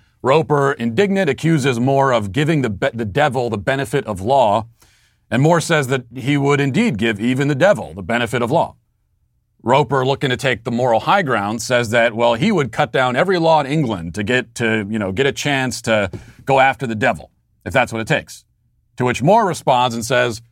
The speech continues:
"When the last law was down, the devil turned round on you. Where would you hide? The laws all being flat.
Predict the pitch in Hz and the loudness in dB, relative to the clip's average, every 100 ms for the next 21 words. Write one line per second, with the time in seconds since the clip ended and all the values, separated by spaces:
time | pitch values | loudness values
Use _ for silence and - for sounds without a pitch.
0 | _ _ _ _ - 123 139 165 175 156 | _ _ _ _ -6 0 4 4 2 0
1 | 160 156 135 110 156 156 156 120 143 131 | 2 2 0 0 2 2 0 0 0 0
2 | 139 147 123 117 131 131 120 117 143 127 | -2 -2 0 0 2 0 0 0 0 0
3 | 110 135 131 117 107 135 139 87 80 98 | 2 2 0 -2 -4 0 0 0 -6 -2
4 | 110 120 113 117 110 113 104 - 131 95 | 2 2 2 0 0 -2 -4 0 0 0